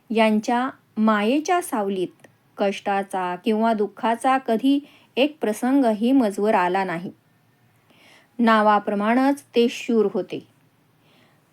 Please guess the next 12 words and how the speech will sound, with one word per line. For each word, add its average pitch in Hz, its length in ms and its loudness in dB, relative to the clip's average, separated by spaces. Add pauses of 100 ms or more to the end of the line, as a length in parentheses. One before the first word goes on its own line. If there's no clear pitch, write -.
(720)
बाहुबलानं 294 1200 2 (120)
आणि 285 400 4 (280)
मनाच्या 269 720 2
खंबीर 262 440 2
निर्धारानं 240 840 0 (540)
यदुवंशाचं 339 960 2
भूषण 262 480 0
होतं 294 280 -2
ते. - 220 -6 (1300)
मला 196 360 -4
त्यांचा 208 520 -6
नेहमीच 214 480 -2